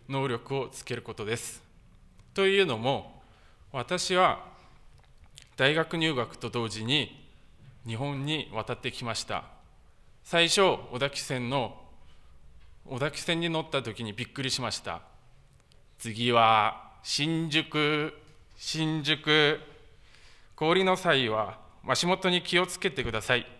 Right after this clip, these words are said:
とかですね。私にとっては日本のすべてのものが、す-、<clears throat> 新鮮な刺激となりました。初めての大学で、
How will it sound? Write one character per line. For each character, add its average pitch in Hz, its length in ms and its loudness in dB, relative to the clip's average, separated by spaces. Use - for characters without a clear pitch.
と 143 80 -8
か 127 120 2
で 135 100 0
す - 140 -8
ね。 98 280 -10
私 190 340 0
に 220 80 0
と 220 120 -2
っ 208 120 -12
て 120 100 -2
は 110 240 2
日 113 100 -4
本 156 200 -4
の 165 120 -4
す 160 140 -8
べ 170 100 -2
て 170 120 -2
の 165 100 -2
も 160 120 -4
の 110 120 -6
が、 117 380 0
す-、 - 200 -14
<clears throat> 147 280 2
新 131 260 -4
鮮 135 160 -4
な 143 100 -2
刺 - 160 -2
激 156 200 -6
と 120 120 -8
な 107 100 -6
り 110 80 -6
ま 107 120 -6
し - 80 -4
た。 87 240 -10
初 123 220 -4
め 147 120 -2
て 151 120 -4
の 147 100 0
大 151 180 4
学 139 240 2
で、 127 320 2